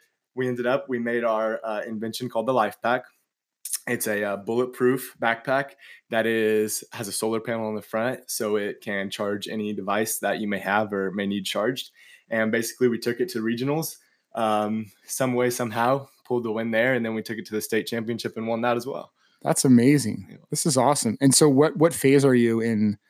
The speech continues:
Speaker 2: kinda like commercialization or, for, you know, for people to be able to buy this pack, backpack as a
Speaker 1: Mm-hmm.
Speaker 2: product?
Speaker 1: Of course. So yeah, right now, um, we've actually been in talks with a patent attorney on working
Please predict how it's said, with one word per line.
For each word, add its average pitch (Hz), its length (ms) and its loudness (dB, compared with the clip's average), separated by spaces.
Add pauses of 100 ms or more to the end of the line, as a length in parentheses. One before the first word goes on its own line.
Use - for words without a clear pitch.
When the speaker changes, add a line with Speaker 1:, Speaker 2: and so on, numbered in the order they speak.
(320)
Speaker 2:
kinda 131 200 4
like 117 180 0
commercialization 113 920 2
or, 104 180 -2
for, - 140 -10
you 151 80 4
know, 131 80 6
for - 140 0
people 127 240 2
to 123 60 2
be 117 80 2
able 113 140 2
to 107 180 0 (300)
buy 113 180 2
this 110 160 -4
pack, 110 240 -10 (200)
backpack 110 360 -8
as 107 80 -10
a - 40 -6
Speaker 1:
Mm-hmm. 131 120 -4
Speaker 2:
product? 110 320 -8 (100)
Speaker 1:
Of 135 120 -8
course. 127 220 -4
So 131 120 0
yeah, 127 260 4
right 139 260 2
now, 127 440 2
um, 113 320 -4
we've 123 140 -2
actually 131 320 -2
been 117 340 -4
in 113 160 -8
talks 117 320 -6
with 110 160 -8
a 98 140 -2
patent 117 340 -2
attorney 127 400 -2
on 101 260 -4
working 113 440 -4